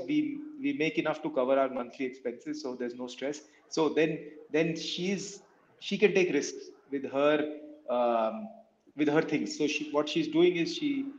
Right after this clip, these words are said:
she has an app. It's called Tunist, uh, in the I-, I O S store, and so she's, she's trying different experiments,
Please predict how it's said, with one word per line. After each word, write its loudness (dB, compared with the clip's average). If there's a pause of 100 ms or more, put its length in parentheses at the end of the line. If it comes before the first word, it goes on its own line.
(160)
she -4
has 2
an 0
app. 0 (160)
It's -4
called 0
Tunist, -2 (340)
uh, 4
in -4
the 4
I-, 2
I 0
O 0
S -6
store, 0
and 0
so -2
she's, -4
she's -8
trying 4
different -2
experiments, -2